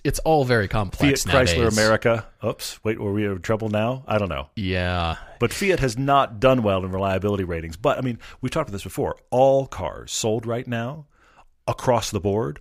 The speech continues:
Speaker 2: are more reliable than they were ten years ago.
Speaker 1: Absolutely.
Speaker 2: So it's like the number of, the, the companies that actually chase it, like, the number of problems in the first hundred days or whatever it is, however they chase it, everybody's lifted. It's just, like, Range Rover and Fiat are fighting for the bottom.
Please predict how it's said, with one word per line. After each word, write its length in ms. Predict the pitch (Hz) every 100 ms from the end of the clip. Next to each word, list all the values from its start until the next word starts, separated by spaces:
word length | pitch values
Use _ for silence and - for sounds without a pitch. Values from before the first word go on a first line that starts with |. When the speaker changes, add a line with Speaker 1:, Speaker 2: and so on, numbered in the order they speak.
| -
Speaker 2:
are 100 | 110
more 120 | 110
reliable 380 | 104 98 95 95
than 80 | 92
they 80 | 90
were 140 | 85
ten 200 | - 87
years 180 | 82 65
ago. 180 | - - -
Speaker 1:
Absolutely. 580 | - - 147 175 -
Speaker 2:
So 140 | 120 107
it's 100 | 117
like 160 | 104 -
the 60 |
number 480 | 107 113 131 131 120
of, 120 | 113 -
the, 100 | 117 -
the 140 | 113
companies 520 | - - 143 135 123 101
that 100 | 104
actually 240 | - 104
chase 260 | - 101 -
it, 80 |
like, 140 | 85 -
the 60 | 98
number 300 | 110 113 113
of 200 | 101 -
problems 460 | 117 104 101 95
in 60 | 101
the 60 |
first 360 | 95 - 104 -
hundred 360 | - 107 101 87
days 400 | 101 95 92 90
or 160 | 87
whatever 460 | 82 92 107 104 98
it 60 | 90
is, 100 | 82
however 200 | 95 98
they 80 | 90
chase 240 | 98 85
it, 80 | - - - _ -
everybody's 600 | 165 151 120 110 104 90
lifted. 440 | 107 - 151 160 - - - -
It's 200 | - 120 -
just, 300 | 123 - 117
like, 200 | 98 - _ _ _ _ _ _
Range 300 | 113 113 95
Rover 360 | 104 98 90 90
and 120 | 80
Fiat 300 | - 101 87
are 80 | 87
fighting 340 | 101 90 85
for 140 | - 87
the 60 |
bottom. 280 | 76 78